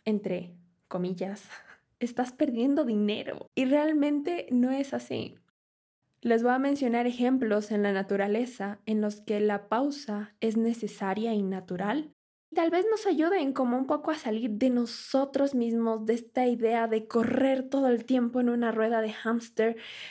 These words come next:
sin saber siquiera dónde estamos corriendo. Las máquinas. Cuando no funciona una máquina, tú dices, "Apágale y vuélvela a prender". Es el principio básico <laughs> de la ingeniería, de que va a volver a funcionar muy probablemente.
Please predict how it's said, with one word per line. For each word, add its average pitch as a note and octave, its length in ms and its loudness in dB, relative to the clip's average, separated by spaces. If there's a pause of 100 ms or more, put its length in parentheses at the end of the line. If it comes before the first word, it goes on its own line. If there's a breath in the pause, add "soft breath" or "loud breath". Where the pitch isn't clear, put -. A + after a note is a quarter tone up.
(160 loud breath)
sin C4 260 2
saber A#3+ 260 2
siquiera B3 460 0
dónde B3+ 240 4
estamos A#3+ 420 0
corriendo. G#3+ 680 0 (800)
Las C4 200 2
máquinas. F4 560 -4
Cuando A3+ 240 0
no D4+ 120 0
funciona E4+ 360 2
una C#4+ 160 2
máquina, B3+ 580 0
tú A#3 100 0
dices, G#3 520 0
"Apágale F4 600 0
y B3+ 60 -2
vuélvela A3 300 0
a G#3 60 -12
prender". - 400 -10 (420)
Es C4 160 4
el C#4 120 0
principio B3 480 2
básico A3+ 400 -2
<laughs> - 680 -12
de C#4 100 4
la A#3+ 100 2
ingeniería, G3 760 -2 (340)
de C4 180 4
que C4 80 4
va B3 140 4
a B3 40 4
volver C4 260 2
a E4 60 -2
funcionar A3+ 640 -2
muy C4 220 2
probablemente. G#3+ 840 -2